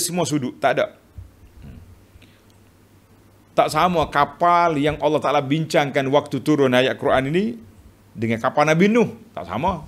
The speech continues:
Kapal Nabi Nuh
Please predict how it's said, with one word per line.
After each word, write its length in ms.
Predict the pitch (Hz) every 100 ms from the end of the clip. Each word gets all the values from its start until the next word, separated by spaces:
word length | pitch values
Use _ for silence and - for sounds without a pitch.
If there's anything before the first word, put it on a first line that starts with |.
| - - - - - - - - - - - - - - - _ _ _ _ -
Kapal 320 | 151 175 190
Nabi 240 | 190 190 202
Nuh 220 | 165